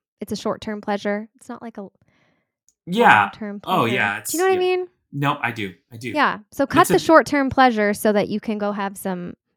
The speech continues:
Speaker 1: actual fulfillment.
Speaker 2: We would all, we would all benefit from more outdoor vitamin D,
Speaker 1: Oh my
Speaker 2: uh,
Speaker 1: gosh.
Speaker 2: in our
Speaker 1: We
Speaker 2: lives.
Speaker 1: are
Speaker 2: Wear
Speaker 1: so
Speaker 2: your sun-,
Speaker 1: deficient.
Speaker 2: wear your sunscreen. Uh, do that. Larry's always preaching to me about that,
Speaker 1: Oh,
Speaker 2: especially with
Speaker 1: yeah.
Speaker 2: my bald head.
Speaker 1: Oh my
Speaker 2: Um,
Speaker 1: gosh, yeah.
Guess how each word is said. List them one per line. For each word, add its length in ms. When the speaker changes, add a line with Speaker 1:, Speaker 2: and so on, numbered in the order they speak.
Speaker 1:
actual 420
fulfillment. 540
Speaker 2:
We 140
would 140
all, 280
we 120
would 180
all 260
benefit 540
from 460
more 340
outdoor 540
vitamin 320
D, 360
Speaker 1:
Oh 40
my 60
Speaker 2:
uh, 160
Speaker 1:
gosh. 80
Speaker 2:
in 120
our 100
Speaker 1:
We 60
Speaker 2:
lives. 240
Speaker 1:
are 180
Speaker 2:
Wear 80
Speaker 1:
so 60
Speaker 2:
your 60
sun-, 200
Speaker 1:
deficient. 160
Speaker 2:
wear 140
your 100
sunscreen. 680
Uh, 380
do 140
that. 360
Larry's 240
always 220
preaching 320
to 40
me 60
about 240
that, 320
Speaker 1:
Oh, 180
Speaker 2:
especially 320
with 80
Speaker 1:
yeah. 80
Speaker 2:
my 20
bald 280
head. 260
Speaker 1:
Oh 80
my 80
Speaker 2:
Um, 60
Speaker 1:
gosh, 220
yeah. 220